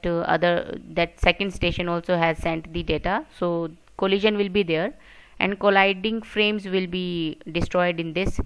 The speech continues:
scheme. So there is no provision to recover from the collision. And stations, on the other hand, will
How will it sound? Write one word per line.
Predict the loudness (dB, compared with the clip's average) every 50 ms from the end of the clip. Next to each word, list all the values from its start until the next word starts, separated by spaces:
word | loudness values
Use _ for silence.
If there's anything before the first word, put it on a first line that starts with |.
| -6 -10 -20 -12 _
scheme. | -4 -4 -2 -2 0 0 0 0 -2 -4 -6
So | -6 -6 -2
there | 0 0 0
is | 0 -2 -2
no | -4 -4 -2
provision | 0 0 0 2 0 0 -2 -2 -4 -4 -4
to | -4 -4 -4 -2 -2 -4 -6 -8 -10 -16 -20 -20 -20 -20 -20 -6 -2
recover | -2 2 4 6 6 8 6 6
from | 4 4 0 2 0
the | -2 -2
collision. | -2 -2 -2 -2 -4 -4 -4 -6 -6 -6 -8 -10 -14 -20 -20 -20 _ _ _ -20 _ _ _ -20 -20 -20 -20 -20 -20 -20 -20 -20 -20 -20 -20 -16 -8 -4
And | -2 -2 -2 -2 -4 -8
stations, | -4 -2 -2 -2 0 0 -2 -2 -2 -6 -8 -12 -16 -16 -10 -4
on | -2 -2 0
the | 4 4 4
other | 6 6 6 6
hand, | 6 6 4 4 4
will | 2 2 2